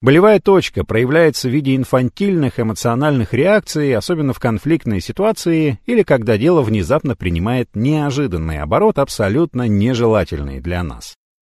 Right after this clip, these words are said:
Болевая точка порождает резонанс, который ухудшает наше состояние настолько, что не дает нам справиться с конфликтом, воскрешающим в памяти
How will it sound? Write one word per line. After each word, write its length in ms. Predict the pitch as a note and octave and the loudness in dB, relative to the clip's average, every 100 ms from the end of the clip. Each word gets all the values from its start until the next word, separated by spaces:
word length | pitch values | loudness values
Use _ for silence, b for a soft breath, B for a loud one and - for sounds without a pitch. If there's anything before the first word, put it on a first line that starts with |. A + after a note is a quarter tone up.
| _ - | _ -2
Болевая 480 | G#2+ C#3+ D#3 F3+ E3+ | 2 4 4 4 2
точка 420 | F#3 - - D3+ | 0 -2 0 0
порождает 640 | C#3+ C#3 A#2 C#3 C#3 C3 | 2 0 2 2 2 2
резонанс, 720 | C#3 C#3 B2 C3+ D3 D#3+ D#3 | 2 2 2 2 2 0 -2
который 420 | - B2+ C#3+ C#3 C3 | 0 0 0 0 0
ухудшает 680 | - A#2+ - D3 D3 B2 | -2 -6 -2 2 4 2
наше 340 | A#2 A2+ G2+ F2 | 0 -2 -2 -4
состояние 640 | A#2+ - B2+ C3+ B2 A2 | -4 -2 0 2 0 0
настолько, 720 | G#2+ G2+ - D3+ D3 - C#2 | -2 -4 0 0 0 -4 -10
что 180 | - G2 | -8 -6
не 100 | F#2+ | -2
дает 280 | G#2 A#2 A2 | 0 0 -2
нам 160 | G2 | -6
справиться 500 | - A2+ A#2 G2+ F#2+ | -6 -2 -2 -2 -4
с 60 | E2+ | -6
конфликтом, 760 | F#2+ F#2+ F#3 G#3 D3 A2+ D#2 - _ | -6 -4 -2 -2 0 -2 -2 -10 _
воскрешающим 1000 | A#2+ D3+ - - B2+ - E3 D#3 - G2 | 0 2 2 0 -2 0 0 0 -2 -8
в 80 | - | -2
памяти 540 | D3 C3 - G2 | 0 0 -2 -4